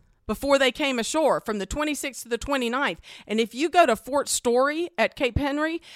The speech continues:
you'll see the, uh, cement marble cross that they have put in place of where the wooden one they think would have been in that area. And interestingly enough, you know, I, I didn't finish. I sent the video to Glenn Beck.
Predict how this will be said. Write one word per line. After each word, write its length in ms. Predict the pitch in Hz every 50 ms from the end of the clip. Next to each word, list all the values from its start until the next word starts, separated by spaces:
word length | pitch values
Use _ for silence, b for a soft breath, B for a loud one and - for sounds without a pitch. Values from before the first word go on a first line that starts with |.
| B B B
you'll 300 | - 214 233 294 320 330
see 420 | - - - 339 311 311 294 269
the, 380 | 220 202 185 240 247 233 214 -
uh, 240 | - 220 185 175 170
cement 540 | 180 - - 233 233 247 302 359 349 - -
marble 580 | 247 269 285 302 302 240 226 196 180 196 - _ _
cross 520 | - - 294 254 220 196 175 180 208 -
that 160 | - 214 202 202
they 160 | 240 247 247
have 240 | 247 233 226 - _
put 320 | - 262 240 233 220 - b b b b b b -
in 180 | 226 240 233
place 380 | - - - 294 294 294 277 -
of 120 | 247 220
where 200 | 202 247 247 240
the 100 | 220 220
wooden 300 | 214 208 247 262 226 247
one 160 | 240 240 233 226
they 120 | 214 214
think 360 | 214 - - 262 269 247 214
would 100 | 226 240 226
have 80 | 208
been 140 | 196 233 220
in 80 | 214 214
that 200 | 214 214 - -
area. 520 | 196 220 220 240 233 190 160 127 127 - b b b b b b b -
And 300 | 233 240 240 233 220 -
interestingly 680 | 233 294 349 311 370 349 - - 285 269 254 262 240
enough, 520 | 220 208 214 254 277 254 208 202 208 - -
you 100 | 220 226
know, 80 | 220 185
I, 140 | 208 214 -
I 80 | 208 220
didn't 360 | 226 233 214 190 170 156 - _ - - _ _ _
finish. 280 | - 262 262 247 233 - -
I 80 | 208 233
sent 220 | - - 302 262
the 40 | 277
video 300 | 240 285 302 302 294 302
to 80 | 277 277
Glenn 220 | 247 285 311 320
Beck. 340 | 285 247 233 247 - -